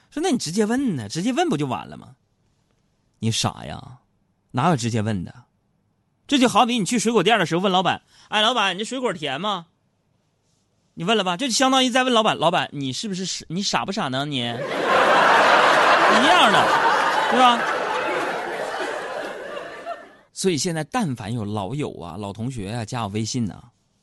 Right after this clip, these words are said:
经过我自己的推理和分析和判断呢，基本上一般都有以下五个目的。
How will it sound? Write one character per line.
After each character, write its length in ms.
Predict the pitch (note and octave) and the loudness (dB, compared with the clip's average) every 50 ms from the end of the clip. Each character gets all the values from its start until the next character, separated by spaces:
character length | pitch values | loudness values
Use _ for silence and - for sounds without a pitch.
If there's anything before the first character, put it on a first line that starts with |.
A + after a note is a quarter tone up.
| _ _ _ _ _ _ _ _ - - - - | _ _ _ _ _ _ _ _ -20 -20 -14 -4
经 200 | - - G3+ G3 | 2 2 4 4
过 100 | F#3+ D#3+ | 4 2
我 60 | A#2+ | 0
自 120 | A#2 F3 | -2 -4
己 60 | D3 | -2
的 80 | G#2+ A#2 | -2 -4
推 260 | - - - F3+ F3+ | -4 -4 -4 -4 -4
理 160 | D#3 A#2+ F2+ | -2 -4 -4
和 80 | G#2 A2+ | -6 -6
分 220 | A2 - C#3 C3+ | -6 -4 -4 -4
析 140 | B2+ - B2+ | -2 -4 -4
和 60 | B2 B2+ | -6 -6
判 320 | - - - F3+ A#2+ F2+ | -8 -8 -8 -6 -6 -6
断 200 | G2 G#2 - - - | -8 -10 -12 -12 -18
呢， 60 | - _ _ _ _ _ _ _ | -20 _ _ _ _ _ _ _
基 180 | - - F#3+ F#3 | -6 -2 -2 -2
本 140 | D3 G#2+ F#2+ | -2 -2 -4
上 100 | A2+ A#2 | -4 -2
一 100 | C3 B2+ | -2 -2
般 140 | B2+ C3 B2+ | -2 -2 -2
都 100 | B2+ B2+ | -2 -2
有 80 | B2+ B2+ | -2 -4
以 100 | G#2 F#2 | -4 -6
下 280 | G2 - E3 D3 - - _ _ _ _ _ | -6 -6 -8 -8 -8 -12 _ _ _ _ _
五 160 | - G#2+ G2+ | -8 -8 -6
个 120 | F2+ G2+ A2 | -4 -2 -2
目 180 | C3+ D3 C3 | 0 0 -2
的。 160 | G2+ - - | -4 -6 -14